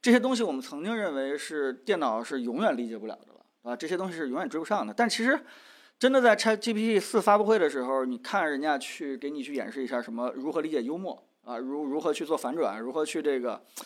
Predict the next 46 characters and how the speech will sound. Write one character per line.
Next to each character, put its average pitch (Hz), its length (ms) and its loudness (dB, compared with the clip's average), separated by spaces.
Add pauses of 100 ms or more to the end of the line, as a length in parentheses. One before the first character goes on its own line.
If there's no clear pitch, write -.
(200)
非 - 140 -2
常 170 120 2
高 214 220 8
情 180 160 -2
商 196 160 2
的 185 80 -6
去 156 80 -4
回 143 200 -6
答 151 120 -2
一 160 40 -4
些 156 60 -4
问 165 140 -8
题 123 100 -12
的 113 120 -20
话， 117 160 -8
其 156 120 -10
实 208 200 -4
那 262 120 4
个 220 80 4
时 135 140 -2
候 131 200 0 (540)
你 135 220 -2
就 170 240 2
会 185 220 4
对 165 180 4
刚 175 180 4
才 160 100 0
那 156 100 -4
观 156 160 0
点 131 100 -2
就 127 80 -2
产 - 180 -10
生 131 100 -10
一 139 40 -6
个 131 80 -4
怀 101 220 -8
疑 113 100 -10
了， 98 160 -12
就 123 80 -4
是 131 80 0
也 147 180 8
许 127 300 0
机 160 200 -6
器 135 360 -6 (140)
知 156 180 -4
道， - 200 -8